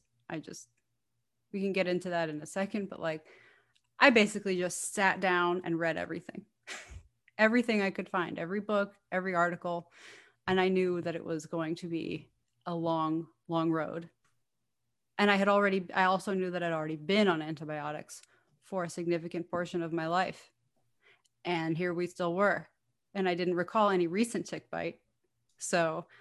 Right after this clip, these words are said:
I was under no illusion that it was going to be an easy road.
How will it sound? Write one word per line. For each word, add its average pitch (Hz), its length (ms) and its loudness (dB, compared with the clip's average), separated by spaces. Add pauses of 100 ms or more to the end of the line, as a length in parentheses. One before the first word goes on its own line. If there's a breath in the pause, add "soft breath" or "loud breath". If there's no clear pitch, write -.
I 196 80 2
was 196 180 2
under 196 380 0
no 202 800 0
illusion 190 640 2
that 170 120 -2
it 175 60 -2
was 185 160 -2
going 180 320 2
to 185 80 -4
be 175 260 0
an 180 120 0
easy 175 280 0
road. 165 500 -2